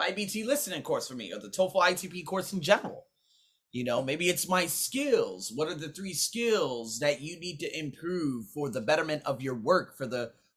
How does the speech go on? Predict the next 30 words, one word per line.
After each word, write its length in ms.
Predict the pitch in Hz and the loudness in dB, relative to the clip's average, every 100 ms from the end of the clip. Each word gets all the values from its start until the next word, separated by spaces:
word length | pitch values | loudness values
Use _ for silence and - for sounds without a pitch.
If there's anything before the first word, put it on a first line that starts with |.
| _ | _
work 320 | 139 185 143 | 2 2 2
and 140 | 143 123 | -2 -2
the 220 | 120 - 175 | -4 -2 -2
endeavors 520 | 185 143 143 120 113 | -2 -2 -4 -4 -4
that 220 | 123 139 | -6 -6
you 260 | 165 165 - | -8 -6 -2
are 260 | 139 123 - | -2 -2 -2
in, 580 | 190 185 143 117 104 95 | -2 0 -2 -6 -8 -6
the 100 | 113 | -4
specific 880 | - - 117 - 202 - 139 - - _ _ _ 123 | -4 -6 -4 -2 -2 0 -2 -4 -20 _ _ _ -4
genre 1300 | 123 - - 180 202 208 202 185 165 143 127 113 110 | 0 2 6 10 12 12 10 4 4 6 6 4 4
that 240 | 135 131 131 | 4 4 0
you 420 | 160 175 170 - | -2 0 2 4
are 260 | 151 147 - | 6 6 4
in 280 | 185 196 151 | 0 0 0
right 260 | 123 113 - | 0 0 -2
now? 380 | 104 76 - _ _ | -6 -6 -14 _ _
You 120 | 117 117 | -8 -4
know, 180 | 139 | -4
focusing 540 | 147 - - 247 277 240 | -2 -4 -4 -4 -4 0
on 240 | 185 196 | 2 0
the 80 | 180 | -2
things 340 | 143 202 208 | -6 -6 -2
that 220 | 208 185 151 | 2 2 4
matter. 460 | 180 247 - - _ _ _ _ _ _ _ - | 4 4 -2 -8 _ _ _ _ _ _ _ -6
You 140 | 147 | 2
know, 220 | 135 143 | 4 4
move 600 | 147 180 247 262 254 220 - _ - | 2 2 4 2 0 -4 -12 _ -2
that 340 | 123 202 - | 6 6 6
needle 600 | 180 196 156 113 123 143 | 2 2 4 2 0 -6